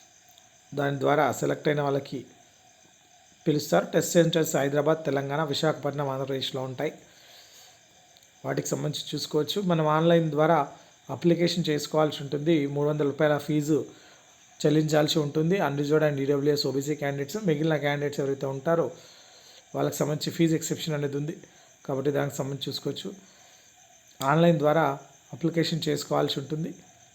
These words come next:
దానికి సంబంధించిన సైట్ కింద డిస్క్రిప్షన్లో ఇస్తాను. మనం స్కాన్ సైజ్ కాపీ,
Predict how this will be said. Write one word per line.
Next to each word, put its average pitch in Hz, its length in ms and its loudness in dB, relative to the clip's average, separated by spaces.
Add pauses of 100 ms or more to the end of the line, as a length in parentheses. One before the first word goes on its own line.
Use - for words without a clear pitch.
(2750)
దానికి 147 220 -2
సంబంధించిన 151 340 0 (100)
సైట్ 151 280 2
కింద 143 160 -2 (100)
డిస్క్రిప్షన్లో 143 520 -4
ఇస్తాను. 208 300 -2
మనం 147 140 -2 (120)
స్కాన్ 156 300 0 (100)
సైజ్ 143 220 0 (120)
కాపీ, 139 280 -2